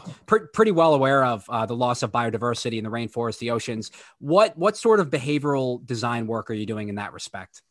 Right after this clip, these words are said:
Speaker 1: We are trying to go upstream on it and train professionals on how to design interventions that actually work. So we're not saying, "Here's the behaviors or here are the habits." We're not experts on that.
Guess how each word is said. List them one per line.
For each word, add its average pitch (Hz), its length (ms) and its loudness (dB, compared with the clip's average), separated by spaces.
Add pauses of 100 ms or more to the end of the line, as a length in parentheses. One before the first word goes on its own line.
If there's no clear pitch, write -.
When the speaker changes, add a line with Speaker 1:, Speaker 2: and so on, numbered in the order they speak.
(160)
Speaker 1:
We 143 400 2
are 151 160 4
trying 151 220 -2
to 127 60 0
go 120 180 2
upstream 123 680 0
on 98 180 0
it 95 240 -4 (400)
and 107 640 -2 (120)
train 123 720 -4
professionals - 1400 -8 (800)
on 104 160 -6
how 110 260 -2
to 107 100 -4
design 98 760 -4
interventions 95 560 -6
that 92 140 -8
actually - 340 -10
work. - 420 -14 (440)
So 117 240 -4
we're 123 160 0
not 151 240 -2
saying, 110 560 -4
"Here's 147 320 -2
the - 80 -12
behaviors 110 500 -6
or 98 80 -6
here 107 120 -4
are - 20 -6
the 170 100 -8
habits." - 400 -10
We're - 100 -8
not 127 200 -4
experts - 420 -6
on - 120 -10
that. - 180 -14